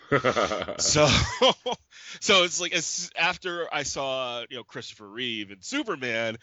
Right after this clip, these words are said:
Speaker 2: suddenly this whole world of comics and superheroes and animation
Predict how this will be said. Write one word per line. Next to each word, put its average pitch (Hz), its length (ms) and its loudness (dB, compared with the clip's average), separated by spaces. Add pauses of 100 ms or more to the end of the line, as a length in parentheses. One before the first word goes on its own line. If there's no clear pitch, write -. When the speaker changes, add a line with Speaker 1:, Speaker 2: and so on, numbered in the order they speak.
(200)
Speaker 2:
suddenly 131 840 -4
this 120 160 -10
whole 131 500 -10
world 123 320 -4
of 101 120 -8
comics - 800 -8 (560)
and 107 280 -6
superheroes 110 1300 -4
and 92 440 -16 (120)
animation 113 1000 -2